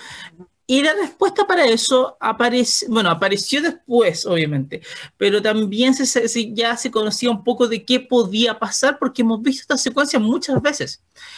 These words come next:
Resulta que para que tú tengas una erupción, en el, sobre todo en un lugar donde no hay como un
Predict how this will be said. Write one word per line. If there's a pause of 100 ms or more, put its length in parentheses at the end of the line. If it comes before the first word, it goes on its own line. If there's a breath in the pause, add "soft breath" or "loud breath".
(1000 loud breath)
Resulta
que
para
que
tú
tengas
una
erupción,
en
el,
sobre
todo
en (120)
un
lugar
donde (460)
no
hay
como
un